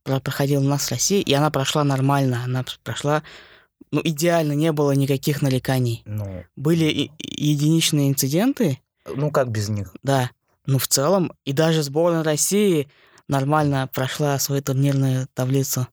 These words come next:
Speaker 1: что было неплохо. И что меня удивило больше всего, ты знаешь, от-,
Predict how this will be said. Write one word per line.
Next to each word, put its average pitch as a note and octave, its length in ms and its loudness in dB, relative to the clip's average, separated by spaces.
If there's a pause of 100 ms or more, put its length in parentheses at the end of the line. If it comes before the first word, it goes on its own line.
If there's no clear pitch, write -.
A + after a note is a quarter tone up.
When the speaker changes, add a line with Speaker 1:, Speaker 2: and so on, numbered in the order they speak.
(640)
Speaker 1:
что - 240 -6
было B2+ 280 0
неплохо. B2+ 540 -2 (560)
И D3 80 -2
что E3 200 0
меня F3+ 180 2
удивило E3 280 0
больше D#3+ 280 0
всего, E3 260 2
ты E3 140 -2
знаешь, F3+ 300 0
от-, - 160 0